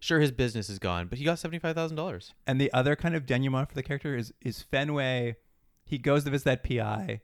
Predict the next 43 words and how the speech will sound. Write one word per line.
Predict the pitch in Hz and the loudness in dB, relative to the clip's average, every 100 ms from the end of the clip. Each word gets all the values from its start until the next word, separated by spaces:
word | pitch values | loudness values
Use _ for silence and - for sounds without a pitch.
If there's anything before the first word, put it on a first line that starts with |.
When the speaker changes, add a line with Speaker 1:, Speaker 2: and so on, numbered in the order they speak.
| _ - | _ -4
Speaker 2:
and | 113 113 110 - _ _ _ _ | 0 0 -2 -6 _ _ _ _
he | 135 143 | -6 -4
tells | - 151 185 | -2 -2 -2
the | 196 | -4
P | - 160 | -4 0
I, | 135 127 117 | 4 4 2
he's | 117 | -2
just | 117 - | -6 -4
like, | 117 110 _ _ _ - | -4 -4 _ _ _ -8
"Because | 135 - - 170 208 220 | -6 -4 0 2 2 0
you | - 156 | -4 -6
leaked | 143 143 156 | -4 -6 -6
that | 151 139 | -6 -4
information | 135 139 139 131 127 - | -4 -4 -2 0 -2 -4
to | 127 - | -8 -8
the | - | -10
press, | - - 131 123 113 - - _ _ _ _ _ | -8 -4 0 2 0 -4 -14 _ _ _ _ _
it's | 135 131 127 | -6 -6 -6
your | 117 120 139 180 | -4 2 4 4
fault | 170 - 151 151 - | 2 2 4 4 2
that | 127 120 - | -2 -4 -6
intern | 135 135 143 139 135 127 | -2 -2 0 0 0 0
is | 113 | -2
dead." | 113 104 120 117 110 113 110 - | -6 -2 2 4 2 0 -2 -4
Speaker 1:
Yeah. | 98 101 95 92 _ _ _ - | -12 -12 -14 -16 _ _ _ -2
Speaker 2:
And | 131 | 0
when | 135 135 | 2 0
the | 139 139 _ _ _ _ _ - | 0 -2 _ _ _ _ _ -8
P | - 165 | -2 2
I | 160 | 2
doesn't | 170 175 | 2 -2
show | - 156 | 2 4
enough | 139 131 - | 4 2 2
remorse, | 123 117 123 110 - | 2 4 4 2 0
he's | 120 | -4
just | 113 104 | -4 -4
like, | 117 113 | -4 -2
"Well, | 123 | 0
I'm | 120 | 0
charging | 113 143 135 143 135 | 0 2 2 2 -2
you | 131 131 | 0 0
with | 110 | 0
a | 110 | -4